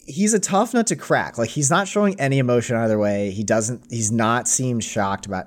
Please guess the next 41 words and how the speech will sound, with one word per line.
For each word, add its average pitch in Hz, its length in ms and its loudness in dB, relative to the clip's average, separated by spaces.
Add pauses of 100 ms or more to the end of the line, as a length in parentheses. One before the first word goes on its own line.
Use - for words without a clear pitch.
anything 98 260 -6
that's 92 140 -2
happened 87 320 -6
to 92 180 -6
him. 87 120 -6
But 104 120 -6
he, 131 160 0
like, 127 340 0
clearly, 165 840 0 (760)
it 143 100 -2
seems 175 500 2
like 131 200 2
to - 120 -2
Magnus 107 460 0
that 104 80 -4
that's 104 300 -2 (240)
a 107 80 -2
defense 104 460 -2
mechanism 160 720 2
to - 80 -8
the 110 80 -2
fact 110 200 0
that 98 120 -10
he's 107 280 -6
just, 104 240 -2
like, 85 400 -8 (960)
gone 95 240 0
from 101 180 -6
one 92 200 -2
bad 85 400 -6
thing 90 240 -4
to 95 140 -8
another, 90 300 -2
I 113 60 0
suppose. 139 440 2
So 151 100 -2
I'm 139 120 -2
trying 190 240 2
to 180 60 0
guess, 131 220 0
I, 120 160 0